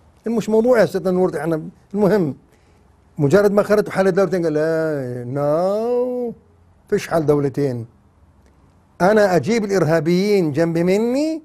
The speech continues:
على بعد سبع دقائق من بيتي، من بيتي؟ لأ.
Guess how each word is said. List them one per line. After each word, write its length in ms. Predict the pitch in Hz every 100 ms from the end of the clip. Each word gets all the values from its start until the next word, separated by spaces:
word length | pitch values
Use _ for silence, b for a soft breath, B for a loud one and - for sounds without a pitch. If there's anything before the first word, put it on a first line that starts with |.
| _ _ _ _
على 160 | 143 147
بعد 200 | 160 156
سبع 160 | 160
دقائق 360 | 156 160 190 175
من 180 | 170 156
بيتي، 460 | 175 214 247 262 - -
من 240 | 208 165
بيتي؟ 640 | 143 165 208 254 302 370 302 _ _ _ _ _ _ _ _ _
لأ. 760 | 262 277 247 - 160 147 135 117